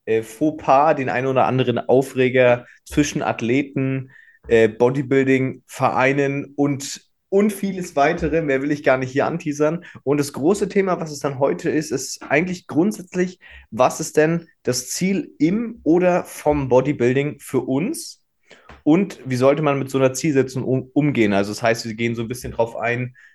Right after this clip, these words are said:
man muss sich natürlich immer Ziele stecken, man will auch hohe Ziele stecken, weil man will ja ein bisschen sich auch fordern,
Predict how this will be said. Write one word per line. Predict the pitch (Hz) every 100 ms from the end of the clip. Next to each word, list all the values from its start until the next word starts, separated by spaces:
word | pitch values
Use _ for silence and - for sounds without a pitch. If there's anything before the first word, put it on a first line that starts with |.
| _
man | 110
muss | 151 175
sich | 165
natürlich | 143 180 180 180
immer | 156 147
Ziele | - 151 139
stecken, | - 143 -
man | 123 110
will | 120
auch | 95 104 -
hohe | 143 190
Ziele | 190 175 175 170 -
stecken, | - 151 156 151 117
weil | 104
man | 101 101
will | 104
ja |
ein | 98
bisschen | 101 - 110 95 90 _
sich | 101 98
auch | 87 - _ -
fordern, | - 123 135 147 175 190